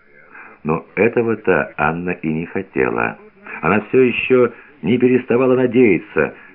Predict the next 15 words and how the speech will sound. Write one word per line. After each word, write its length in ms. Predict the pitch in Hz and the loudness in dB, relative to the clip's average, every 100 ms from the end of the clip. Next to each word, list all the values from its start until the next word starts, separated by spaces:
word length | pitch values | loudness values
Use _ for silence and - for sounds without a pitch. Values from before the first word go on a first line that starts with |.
| _ | _
на 140 | 151 139 | -8 -4
какие-то 440 | - - 117 65 | -4 -4 -2 -2
лучшие 400 | 58 - - 76 | -2 -4 0 0
времена 600 | 78 78 80 82 127 113 - - | 2 0 0 0 0 -2 -6 -8
и 140 | - 127 | 0 4
готова 340 | 143 165 156 | 4 4 2
была 260 | 147 143 127 | 4 2 2
сама 280 | 127 139 143 | 0 0 2
работать 600 | 139 113 123 131 127 - | 2 2 2 4 2 -2
в 160 | 78 85 | -2 2
людях 480 | 104 139 127 123 - | 4 4 4 2 4
за 120 | 120 | 0
двоих, 580 | 98 117 120 120 147 - | 0 0 0 0 -2 0
лишь 220 | 98 120 | 0 0
бы 300 | 90 95 78 | 2 2 2